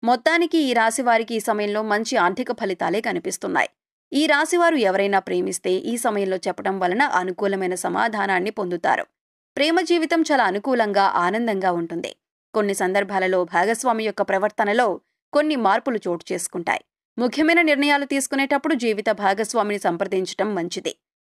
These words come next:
మీ ప్రణాళికలను వారితో చర్చించటం వలన మంచి ఫలితాలను పొందుతారు. జీవితంలో నిజాయితీగా ఉండటం వలన ఈ బంధం మరింతగా బలపడుతుంది. ఎవరైతే వివాహ ప్రయత్నాలు చేస్తున్నారో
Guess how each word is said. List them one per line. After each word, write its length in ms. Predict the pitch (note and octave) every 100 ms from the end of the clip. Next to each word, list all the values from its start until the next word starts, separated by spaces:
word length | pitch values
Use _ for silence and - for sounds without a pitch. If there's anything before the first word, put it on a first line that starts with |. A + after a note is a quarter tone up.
| _ A#3
మీ 80 |
ప్రణాళికలను 680 | B3 G#3 A3 B3+ C4+ A#3+ A3
వారితో 300 | F#3+ F#3+ G3
చర్చించటం 640 | G3 F#3 - A#3 - G#3+ F3+
వలన 200 | G3+ D4
మంచి 360 | A#3 G3 G#3+
ఫలితాలను 540 | - F3 - G3+ G3+ F#3+
పొందుతారు. 600 | F3+ F3 F3 F3+ C#3 - _ _ _ -
జీవితంలో 560 | G3+ D#4+ F4 F4 E4 E4
నిజాయితీగా 640 | A3 A#3+ A#3 A#3+ B3 A3+
ఉండటం 440 | G#3 G#3 G#3 G#3
వలన 200 | G3 A#3
ఈ 180 | C#4+ A3
బంధం 420 | F#3+ F#3 G#3+ G#3+
మరింతగా 400 | F3 G3 G#3+ G#3
బలపడుతుంది. 680 | G3 F#3 F#3 F3 F3 E3+ - -
ఎవరైతే 440 | F#3+ G3+ A3 A3+
వివాహ 320 | G3 G3+ G#3
ప్రయత్నాలు 460 | G#3+ G3 G3 F#3 F#3 G3
చేస్తున్నారో 600 | F#3+ G#3+ G#3 G#3+ A3+